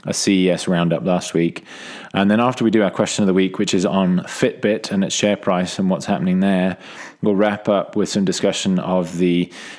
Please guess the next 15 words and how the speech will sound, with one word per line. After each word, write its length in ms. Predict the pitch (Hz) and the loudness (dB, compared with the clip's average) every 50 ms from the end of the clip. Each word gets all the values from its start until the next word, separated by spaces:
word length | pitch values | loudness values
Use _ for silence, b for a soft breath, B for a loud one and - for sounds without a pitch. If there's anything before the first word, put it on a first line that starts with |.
| B _ - | B _ 0
new 340 | 101 104 107 110 107 104 | 2 4 4 4 4 4
beta 380 | 90 - 113 107 - - 101 95 | 2 2 2 2 2 2 0 2
versions 480 | 82 95 90 92 87 - 90 87 82 82 | 2 2 2 2 2 0 0 0 0 0
of 240 | 90 85 - - 78 | 0 -2 -2 -4 -4
Apple 300 | 87 92 90 - 101 90 | -4 -4 -2 -2 -2 -2
software 420 | - - 87 - - - 87 85 | 0 0 -2 0 0 0 0 0
that 120 | 85 85 - | 0 0 -2
were 100 | 90 87 | -2 0
released 600 | 87 87 87 87 82 - - - - - - - | 0 2 2 0 0 -2 -6 -8 -10 -10 -6 -4
this 240 | 98 92 - - - | -2 -2 -2 -2 0
week 240 | 92 82 - - - | -2 -2 -2 -2 -4
that 120 | 110 82 | -2 -2
were 120 | 104 104 | 0 -2
rather 500 | 101 104 78 110 127 127 127 123 110 107 | -2 -4 -4 -2 0 0 0 2 0 0
bigger, 540 | 95 87 - - 113 98 104 101 92 92 - | -2 -2 0 0 0 2 2 2 2 2 0